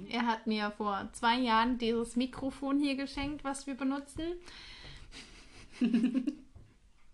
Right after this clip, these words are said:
Speaker 2: Und ich habe erst, wann haben wir angefangen?
Speaker 1: Boah, ich weiß gar nicht.
Speaker 2: Letztes Jahr, dieses Jahr, ich weiß gar nicht.
Speaker 1: Dieses Jahr, warte mal, ich geh mal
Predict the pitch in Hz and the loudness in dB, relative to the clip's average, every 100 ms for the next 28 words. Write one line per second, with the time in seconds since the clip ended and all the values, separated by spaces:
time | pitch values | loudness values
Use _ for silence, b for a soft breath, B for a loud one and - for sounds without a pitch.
0 | - B B B B B B B - - | -20 B B B B B B B -18 2
1 | 269 240 247 247 247 233 226 254 - - | 4 4 4 2 4 4 4 2 -2 -12
2 | B B - 277 330 359 339 240 269 311 | B B -4 2 4 4 2 0 -2 0
3 | 339 320 - - - 170 160 156 165 190 | -2 -2 -6 -14 -10 -10 -10 -10 -10 -10
4 | - 160 165 247 - 349 349 359 359 294 | -10 -8 -6 -6 -6 -8 -6 -6 -4 -4
5 | 285 339 320 240 247 294 415 - 262 233 | -2 -4 -2 -2 0 -2 -2 -4 -4 -2
6 | 226 254 - 185 156 160 180 277 165 - | -2 -4 -8 -8 -8 -6 -2 0 -2 -6
7 | 160 | -12